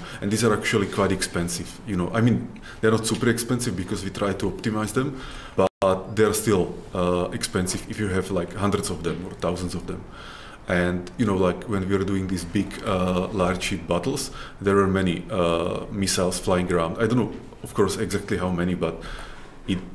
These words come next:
looked to me like, let's say, twenty, fifty, like, at all times or at any time there was at least twenty, fifty missiles.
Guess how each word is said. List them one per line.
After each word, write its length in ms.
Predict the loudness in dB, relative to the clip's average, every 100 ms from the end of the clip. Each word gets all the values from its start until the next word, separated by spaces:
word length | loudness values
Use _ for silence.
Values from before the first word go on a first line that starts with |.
| -4
looked 280 | -4 -2 -2
to 80 | 0
me 140 | 2
like, 260 | 2 2 0
let's 180 | -2 0
say, 100 | -2
twenty, 440 | -2 -2 0 -4
fifty, 500 | -2 -6 -2 0 0
like, 320 | 0 -4 -8
at 160 | -12 -2
all 160 | 2 4
times 420 | 4 2 0 -4
or 160 | -6 -6
at 160 | -6
any 140 | -4 0
time 280 | 2 2 2
there 120 | 0
was 280 | -2 -6 -10 -12
at 120 | -4
least 280 | -4 -4 -10 -8
twenty, 440 | -2 -2 0 -2 -2 -6 -14 -12
fifty 460 | -4 -4 -2 -2 -2 -8 -14 -10 -4
missiles. 560 | -2 -2 -4 -6 -12